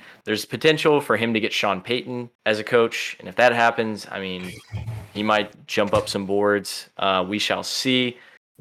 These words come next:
But, yeah, Herbert's elite. He's an elite talent, and he's accurate with the football.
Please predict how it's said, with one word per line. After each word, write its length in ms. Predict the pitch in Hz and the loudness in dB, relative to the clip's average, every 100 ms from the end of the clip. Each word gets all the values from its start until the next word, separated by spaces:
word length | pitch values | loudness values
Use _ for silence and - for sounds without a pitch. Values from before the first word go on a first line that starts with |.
| - - | -12 0
But, 340 | 101 98 82 | 2 4 4
yeah, 160 | 131 120 | 6 6
Herbert's 400 | 143 147 143 - | 6 2 0 -4
elite. 360 | - 120 120 - | 0 2 0 -2
He's 160 | 104 104 | -6 -2
an 80 | |
elite 200 | 110 110 | -2 -2
talent, 400 | - 110 110 110 - | 0 2 2 0 -2
and 640 | 104 98 98 98 95 95 92 | -4 -2 -2 -4 -6 -8 -12
he's 180 | 98 101 | -4 2
accurate 280 | 104 110 104 | 2 0 -4
with 80 | 98 | -4
the 80 | |
football. 760 | - 104 - 101 98 98 98 | -6 -4 0 2 4 2 0